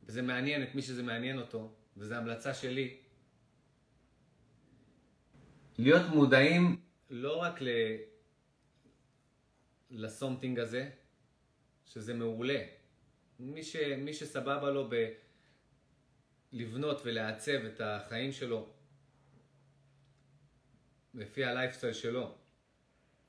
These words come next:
ולתת למציאות האוטומטית לתמוך בשבלונות שהוא מייצר, בקונספט העצמי של מי שהוא, סבבה לגמרי.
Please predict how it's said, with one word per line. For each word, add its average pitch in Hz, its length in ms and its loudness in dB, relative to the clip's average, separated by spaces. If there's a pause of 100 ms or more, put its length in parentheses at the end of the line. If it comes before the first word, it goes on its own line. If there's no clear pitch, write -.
(400)
ולתת 113 340 -6
למציאות 143 440 -4
האוטומטית 123 720 -4
לתמוך 117 480 -6
בשבלונות 117 580 -6
שהוא 113 160 -8
מייצר, 113 520 -6 (260)
בקונספט 120 500 -12
העצמי 107 400 -10
של 98 220 -14
מי 110 100 -8
שהוא, 113 400 -6 (1300)
סבבה 127 420 -6
לגמרי. 123 480 -4